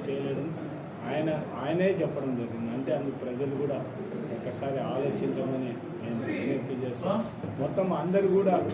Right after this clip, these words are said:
తెలుగుదేశం నాయకులు ఇష్టం వచ్చినట్టు, అంతకుముందు ఒక సంవత్సరం కిందట వాళ్ళే మాట్లాడినారు, "ఈ రాష్ట్రం మరో శ్రీలంక కాబోతుంది, ప్రజలందరూ కూడా మీరు అన్నం కోసం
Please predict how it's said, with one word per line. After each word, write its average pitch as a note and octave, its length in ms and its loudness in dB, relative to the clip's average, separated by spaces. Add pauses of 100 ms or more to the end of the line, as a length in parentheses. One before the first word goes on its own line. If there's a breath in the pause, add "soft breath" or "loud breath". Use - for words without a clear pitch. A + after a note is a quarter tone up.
(280)
తెలుగుదేశం F#3 640 6
నాయకులు F3 360 6
ఇష్టం F3+ 340 2
వచ్చినట్టు, F3 360 2
అంతకుముందు E3 420 2
ఒక E3+ 280 4
సంవత్సరం F3 500 2
కిందట F3 280 4
వాళ్ళే E3+ 320 6
మాట్లాడినారు, D3+ 720 0 (560)
"ఈ D#3+ 160 6
రాష్ట్రం E3+ 460 4 (520)
మరో F3 320 6
శ్రీలంక F3+ 520 6
కాబోతుంది, E3 720 4 (480)
ప్రజలందరూ F3 580 6
కూడా F3 180 6
మీరు E3 260 4
అన్నం E3+ 400 4
కోసం E3 280 4